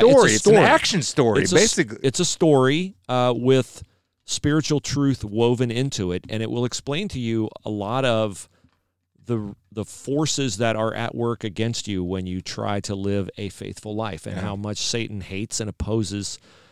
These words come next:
Speaker 1: Prayer.
Speaker 2: uh, prayer and the, uh,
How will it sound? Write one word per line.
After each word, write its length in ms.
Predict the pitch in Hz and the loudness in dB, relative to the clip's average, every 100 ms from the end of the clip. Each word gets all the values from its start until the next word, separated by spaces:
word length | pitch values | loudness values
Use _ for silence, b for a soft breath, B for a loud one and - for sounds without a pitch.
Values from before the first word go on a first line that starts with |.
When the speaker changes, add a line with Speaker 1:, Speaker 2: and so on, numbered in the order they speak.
| b | b
Speaker 1:
Prayer. 280 | - 202 311 | 0 2 2
Speaker 2:
uh, 120 | - - _ _ - | 0 -8 _ _ -4
prayer 500 | 113 117 139 160 151 | 0 0 2 0 -2
and 360 | 107 101 98 98 | -4 -4 -6 -6
the, 440 | 101 98 95 90 - _ _ 92 | -6 -6 -6 -10 -14 _ _ -12
uh, 300 | 87 82 | -12 -12